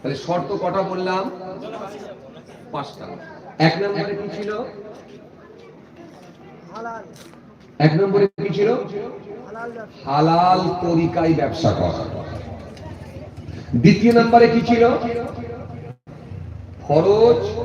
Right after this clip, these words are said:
ওয়াজিব, সুন্নতে মুআক্কাদা ছেড়ে না দেওয়া। এই তিনটে অন্তত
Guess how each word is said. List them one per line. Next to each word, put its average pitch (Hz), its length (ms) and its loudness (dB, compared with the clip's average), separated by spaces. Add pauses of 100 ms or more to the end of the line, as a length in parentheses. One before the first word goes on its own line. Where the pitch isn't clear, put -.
(560)
ওয়াজিব, 233 500 4 (1000)
সুন্নতে 254 640 4
মুআক্কাদা 196 1080 4
ছেড়ে 170 400 4
না 160 240 6
দেওয়া। 120 260 6 (1300)
এই 160 120 4
তিনটে 247 400 0
অন্তত 240 440 0